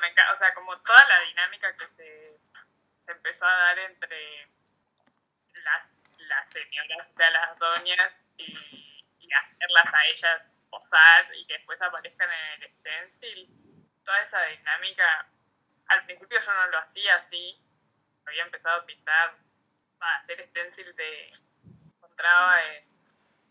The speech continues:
en Google, <laughs> se ponía cargando, pumba, descargaba,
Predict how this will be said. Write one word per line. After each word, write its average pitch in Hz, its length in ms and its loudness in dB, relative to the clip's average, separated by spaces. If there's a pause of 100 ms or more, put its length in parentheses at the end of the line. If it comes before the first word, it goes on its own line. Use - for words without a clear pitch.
(140)
en - 140 -16
Google, - 400 -4 (180)
<laughs> 262 100 -20
se 247 380 2
ponía 202 500 6 (1040)
cargando, 214 520 2
pumba, 208 500 0
descargaba, 180 800 0